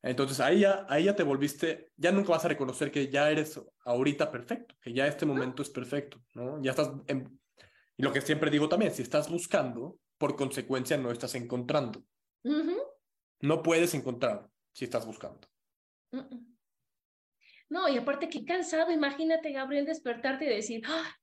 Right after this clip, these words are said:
Speaker 2: tengo que hacer esto y tengo que, y tengo que cumplir, a decir, "Hoy, ¿cómo me va a sorprender Dios? ¿Con qué historia maravillosa me voy a encontrar hoy? ¿Cómo va a ser mi día hoy?". Porque yo creo que algo que nos desilusiona muchísimo es creer que tenemos el control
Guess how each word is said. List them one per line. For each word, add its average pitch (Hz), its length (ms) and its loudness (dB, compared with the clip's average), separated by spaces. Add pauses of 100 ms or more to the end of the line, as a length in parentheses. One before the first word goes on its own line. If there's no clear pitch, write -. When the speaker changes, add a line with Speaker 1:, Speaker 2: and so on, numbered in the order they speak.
(140)
Speaker 2:
tengo 339 460 4
que 302 80 2
hacer 262 260 -2
esto 262 220 -2
y 285 80 -6
tengo 294 360 4
que, 277 200 0
y 262 100 0
tengo 254 220 2
que 254 120 -2
cumplir, 277 460 0 (120)
a 262 100 4
decir, 277 480 2
"Hoy, 311 220 6 (220)
¿cómo 330 240 4
me 285 120 6
va 269 80 4
a - 20 -2
sorprender 247 580 0
Dios? 220 280 -4
¿Con 240 160 -2
qué 294 80 -2
historia 311 320 2
maravillosa 233 680 0
me 240 100 0
voy 202 180 -2
a 208 40 -2
encontrar 196 480 -4
hoy? 175 240 -8 (320)
¿Cómo 311 220 4
va 302 80 4
a 294 60 2
ser 269 240 0
mi 262 160 2
día 214 320 2
hoy?". 175 240 -6 (340)
Porque 220 460 0
yo 320 160 2
creo 330 120 0
que 320 80 2
algo 294 200 2
que 294 100 0
nos 220 160 2
desilusiona 214 840 0
muchísimo 220 760 -2 (320)
es 254 180 0
creer 294 340 2
que 330 100 0
tenemos 254 320 0
el 226 120 0
control 214 480 0